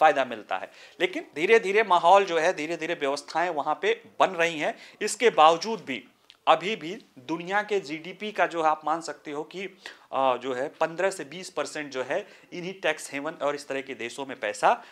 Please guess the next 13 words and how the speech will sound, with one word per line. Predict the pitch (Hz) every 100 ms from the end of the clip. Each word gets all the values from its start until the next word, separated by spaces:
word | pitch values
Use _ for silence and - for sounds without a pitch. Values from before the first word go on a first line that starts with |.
| -
लगा | 131 135 123
हुआ | 101 98
है। | 92 -
हालांकि, | 113 143 170 202 -
अ, |
वैश्विक | 117 - 117 - 160 151
स्तर | - 151
पर | 151
प्रयास | - 123 139 -
के | 143
बावजूद | 123 120 123 170 -
जो | 147
मात्रा, | 135 127 - 151 160